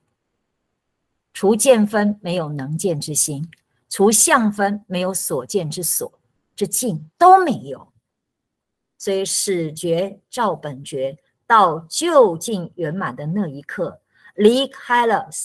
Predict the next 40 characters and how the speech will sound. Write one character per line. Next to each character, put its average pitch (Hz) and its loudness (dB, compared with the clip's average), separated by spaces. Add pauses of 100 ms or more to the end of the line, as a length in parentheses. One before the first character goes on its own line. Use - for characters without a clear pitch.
(460)
三 240 -2
细 226 -6
相， 175 -4 (360)
离 208 0
开 214 -2
了 175 0
第 190 -6
七 202 -4
识 185 -4
的 151 -4
染 143 -10
污， 165 -4 (280)
转 190 2
平 240 0
等， 156 0 (1500)
这 214 -2
个 180 -2
就 226 0
是 220 2
转 170 0
第 233 -4
七 269 -6
识 226 2
为 160 -4 (100)
平 190 -4
等 165 -4
性 156 -6
质， 151 -6 (300)
转 170 0
阿 262 6
赖 254 4
耶 160 -8
识 - -4
为 151 -10 (140)
大 190 0
圆 131 -12
净 170 -6
智 156 -8
之 151 -10
后， - -6